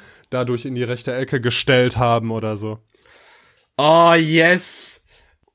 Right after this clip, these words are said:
Speaker 2: Yes, ich liebe sowas. So, äh, das, das sind so die, aber ich meine, das ist so diese, das, das ist so das Problem an Clickbait-Videos. Die Leute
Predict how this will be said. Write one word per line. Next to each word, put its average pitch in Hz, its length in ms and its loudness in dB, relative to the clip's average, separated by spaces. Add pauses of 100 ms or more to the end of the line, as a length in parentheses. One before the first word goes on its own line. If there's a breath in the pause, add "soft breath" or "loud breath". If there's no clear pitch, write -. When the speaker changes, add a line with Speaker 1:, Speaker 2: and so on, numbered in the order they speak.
Speaker 2:
Yes, 196 380 0
ich 139 200 -10
liebe 165 320 -2
sowas. 143 440 0 (220 loud breath)
So, 170 360 4
äh, 131 380 -4
das, 143 160 -4
das 143 140 -2
sind 175 140 0
so 180 100 -2
die, 143 180 -8
aber 139 180 0
ich 135 100 -4
meine, 156 140 -2
das 147 140 -4
ist 127 80 -8
so 143 140 -2
diese, 127 240 0
das, 117 280 -6
das 117 180 -4
ist 117 100 -6
so 120 100 0
das 117 140 -2
Problem 113 260 -4
an 110 60 -4
Clickbait-Videos. 127 840 0 (840 loud breath)
Die 135 200 -6
Leute 165 600 0